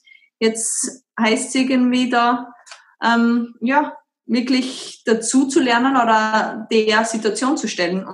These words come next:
Und das war in meinem Reifeprozess wahrscheinlich die Phase, die mich am meisten geprägt hat.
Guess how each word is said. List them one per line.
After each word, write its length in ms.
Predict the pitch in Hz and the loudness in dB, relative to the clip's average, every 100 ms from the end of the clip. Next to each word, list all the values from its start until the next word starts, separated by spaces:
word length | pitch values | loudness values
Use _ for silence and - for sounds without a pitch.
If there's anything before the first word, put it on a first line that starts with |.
| - | -8
Und 220 | 190 - | -8 -2
das 240 | - - - | -2 -2 0
war 340 | 226 220 220 - - _ _ - | 2 2 0 -6 -20 _ _ -2
in 120 | 214 | 0
meinem 280 | 196 196 185 | 2 2 2
Reifeprozess 1400 | 160 180 - 240 240 - _ _ _ 220 214 220 226 - | 2 0 0 -2 -2 -6 _ _ _ -2 0 0 0 -2
wahrscheinlich 640 | 233 226 220 220 220 - | -2 2 2 2 0 -2
die 240 | 208 185 220 | 2 2 2
Phase, 520 | - 202 208 226 262 | 0 2 0 0 -2
die 160 | 254 240 | -2 -2
mich 400 | 240 240 226 - | 0 -2 -4 -2
am 300 | 220 220 214 | 2 4 4
meisten 440 | 208 220 226 185 | 2 2 0 -4
geprägt 420 | 175 175 165 160 - | -4 -2 -2 -2 -4
hat. 140 | 175 | -6